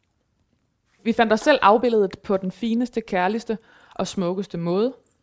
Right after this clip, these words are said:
som hele mennesker. Med alle de små fejl, der netop gør, at, øh, det er det, vi er, mennesker. Nicoline Werdelin tegnede os, og, og hun forstod os. Det i sig selv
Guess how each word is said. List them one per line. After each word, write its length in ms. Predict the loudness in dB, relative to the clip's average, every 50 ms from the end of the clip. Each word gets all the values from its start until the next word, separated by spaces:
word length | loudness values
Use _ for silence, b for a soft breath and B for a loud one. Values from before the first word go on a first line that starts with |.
| _ -8
som 180 | -2 -2 -2
hele 440 | -2 -2 -4 -4 -4 -4 -4 -6 -6 -6
mennesker. 400 | -6 -6 -6 -6 -8 -10 -14 -16 -18 _ _ _ _ _ _ b b b b b b b b b b b b
Med 80 | -4 0
alle 200 | 0 0 0 0
de 80 | -4 -8
små 280 | -6 -4 -4 -4 -4
fejl, 480 | -6 -4 -2 0 0 0 -2 -4 -10 -16 _ _ -2
der 160 | -2 0 0
netop 320 | -2 -2 -2 -4 -4 -6 -2
gør, 320 | -2 0 0 -2 -4 -8 -8
at, 140 | -8 -8 -8 -10 -18 -10 -4
øh, 160 | -4 -4 -2 -2
det 100 | -2 -4
er 40 | -4
det, 200 | -2 -2 -4 -4 -4 -10
vi 100 | -8 -4
er, 160 | -4 -4 -4 -4 -8 _ _ _ _ _ _ _ _
mennesker. 320 | -8 -8 -8 -8 -10 -14 -20 _ _ _ _ _ _ _ _ _ _ _ _ _ -20 -20 -20 -20 -14 -6
Nicoline 360 | -4 -2 -2 0 -2 -2 0 2
Werdelin 360 | 2 2 2 0 -4 -4 -4
tegnede 380 | -2 -2 -2 -2 -2 -2 -4
os, 140 | -6 -8 -10
og, 240 | -8 -6 -6 -6 -8 _ _ _ _ _ -4
og 80 | -2 -2
hun 120 | -2 -2
forstod 300 | -4 -8 -8 -8 -8 -8 -8
os. 240 | -10 -16 -16 -20 _ _ _ _ _ b b b b b b b b
Det 180 | 0 0 0 -2 -6
i 60 | -8
sig 160 | -4 -4 -4 -4
selv 260 | -2 -4 -4 -4